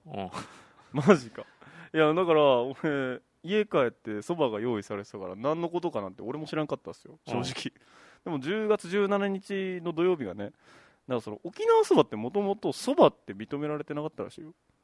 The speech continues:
Speaker 1: あー、まあ、小麦粉
Speaker 2: うん。
Speaker 1: だもんな。
Speaker 2: 小麦粉だけだから。
Speaker 1: そば粉はないから。
Speaker 2: そう、使ってないからそばじゃないっていう風に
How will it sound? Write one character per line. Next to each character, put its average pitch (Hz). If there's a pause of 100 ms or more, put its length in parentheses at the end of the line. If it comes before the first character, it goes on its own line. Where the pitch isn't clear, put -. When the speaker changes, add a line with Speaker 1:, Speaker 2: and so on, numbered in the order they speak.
(560)
Speaker 1:
あ 143
ー、 107
ま 107
あ、 101
小 -
麦 156
粉 156 (140)
Speaker 2:
う 127
ん。 107 (140)
Speaker 1:
だ 147
も 120
ん 82
な。 85
Speaker 2:
小 170
麦 175
粉 170
だ 147
け 165
だ 120
か -
ら。 -
Speaker 1:
そ -
ば 156
粉 170
は 110
な 101
い 110
か 101
ら。 - (140)
Speaker 2:
そ 110
う、 -
使 -
っ 160
て 165
な 160
い 143
か 104
ら 90
そ 139
ば 135
じ 98
ゃ 92
な 143
い 143
っ 113
て -
い 104
う - (300)
風 127
に 104